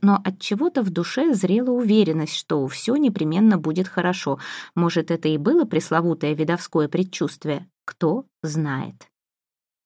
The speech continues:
Сумасшествие наступило утром. Первый рабочий день принёс с собой массу страхов, начинённых сомнениями.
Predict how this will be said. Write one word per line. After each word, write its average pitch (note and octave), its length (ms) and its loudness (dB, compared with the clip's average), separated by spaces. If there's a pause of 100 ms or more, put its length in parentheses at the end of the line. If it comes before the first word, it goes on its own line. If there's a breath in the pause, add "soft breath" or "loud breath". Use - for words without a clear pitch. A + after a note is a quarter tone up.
(140)
Сумасшествие B3 920 -2
наступило E3 840 -2
утром. D3+ 520 -8 (320 soft breath)
Первый F#3+ 320 4
рабочий E3 400 2
день A#3 240 2
принёс F#3 320 4
с - 60 -10
собой E3+ 260 2
массу F3 360 0
страхов, A3+ 540 -2
начинённых G3+ 580 4
сомнениями. E3 800 2